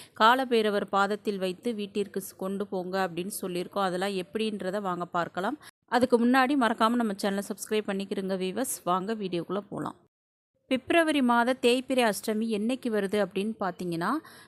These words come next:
பிப்ரவரி இருபதாம் தேதி வியாழக்கிழமை தேய்பிறை அஷ்டமியாக வருகின்றது. அன்றைய தினம் நீங்க நிச்சயமாக காலபைரவரை வழிபடும் பொழுது உங்க வாழ்க்கையில இருக்கக்கூடிய அனைத்து விதமான துன்பங்களையும் போக்கிவிடுவார்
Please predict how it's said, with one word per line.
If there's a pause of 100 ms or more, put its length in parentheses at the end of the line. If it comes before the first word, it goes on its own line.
பிப்ரவரி
இருபதாம்
தேதி
வியாழக்கிழமை
தேய்பிறை
அஷ்டமியாக
வருகின்றது. (340)
அன்றைய
தினம்
நீங்க
நிச்சயமாக
காலபைரவரை
வழிபடும்
பொழுது
உங்க
வாழ்க்கையில
இருக்கக்கூடிய
அனைத்து
விதமான
துன்பங்களையும்
போக்கிவிடுவார்